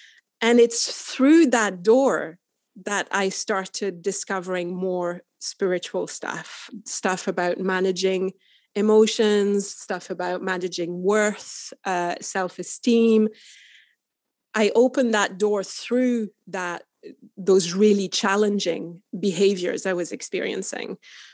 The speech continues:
So again, it was another part of the tangle about worth, about image, about appearance. That was, like, a piece, a piece of that. And the s-, the spiritual path, or the, the coaching path, the mindfulness practices, everything I do now with my clients,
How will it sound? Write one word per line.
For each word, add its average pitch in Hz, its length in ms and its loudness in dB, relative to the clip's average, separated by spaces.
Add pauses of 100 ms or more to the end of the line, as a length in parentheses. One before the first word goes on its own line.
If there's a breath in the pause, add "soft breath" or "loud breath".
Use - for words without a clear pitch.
(200 loud breath)
So 226 360 6
again, 240 460 4
it 202 100 4
was 214 160 6
another 254 400 4
part 202 340 -2
of 175 100 -6
the 185 80 -6
tangle 180 640 -4
about 180 340 -4
worth, 185 800 -4
about 180 500 -4 (100)
image, 185 580 0
about 175 260 -6
appearance. 180 960 -4 (420 loud breath)
That 202 180 0
was, 208 140 2
like, 190 160 0
a 190 60 -2
piece, - 520 -4
a 190 80 0
piece 254 320 0
of 175 160 -2
that. 104 420 -10 (760)
And 220 240 4
the 208 200 2
s-, 220 240 2
the 202 200 0
spiritual 262 640 0
path, 190 640 -6
or 190 120 -8
the, 180 440 -2
the 180 140 -8
coaching 254 640 0
path, 185 440 -6
the 170 80 -6
mindfulness 214 800 0
practices, 175 760 -8
everything 240 440 0
I 190 80 0
do 185 180 -6
now 180 340 -2
with 175 260 -10
my 165 400 -6
clients, 233 680 -2